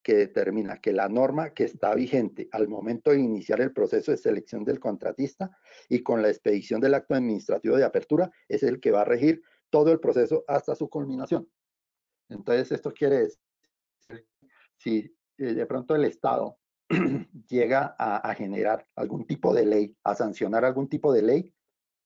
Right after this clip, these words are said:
eh, durante la ejecución del contrato o durante la selección objetiva, eh, no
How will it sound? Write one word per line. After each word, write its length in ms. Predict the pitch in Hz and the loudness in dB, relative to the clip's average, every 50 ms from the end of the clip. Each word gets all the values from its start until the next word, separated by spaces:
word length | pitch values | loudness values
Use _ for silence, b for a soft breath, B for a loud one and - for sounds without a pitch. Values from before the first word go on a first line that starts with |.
| _ _ _ _ - | _ _ _ _ -2
eh, 260 | 127 117 110 110 - | 0 0 0 0 -4
durante 560 | - 120 117 123 123 117 113 113 101 - 120 107 | -6 -2 0 2 2 4 2 0 0 0 2 2
la 120 | 107 104 | 2 2
ejecución 400 | 98 107 - 113 104 - 107 107 | 0 -2 -6 -8 -8 -6 -4 -2
del 140 | 127 143 - | 0 -2 -2
contrato 760 | - 120 98 - _ - - 120 120 117 113 - 151 - - | -2 -6 -8 -8 _ -4 0 2 2 2 2 2 0 0 0
o 200 | - 107 107 104 | 0 2 2 2
durante 340 | 101 104 98 90 - - 98 | 0 -2 -6 -10 -6 -6 -4
la 220 | 95 98 98 90 - | -2 -2 -4 -4 -4
selección 500 | - 95 90 - - - 107 110 123 147 | -6 -8 -8 -8 -8 -6 -6 -4 -2 -4
objetiva, 640 | 147 - - 113 110 - - 175 202 226 240 240 - _ _ _ _ _ _ _ _ _ _ _ _ _ _ - | -4 -6 -4 -4 -4 -2 -2 0 0 0 -2 -2 -8 _ _ _ _ _ _ _ _ _ _ _ _ _ _ -6
eh, 300 | - 127 110 113 - - | 0 2 2 2 2 -2
no 600 | 160 117 120 123 131 139 143 180 196 196 - - | -4 -6 -2 0 2 2 2 2 0 -2 -6 -12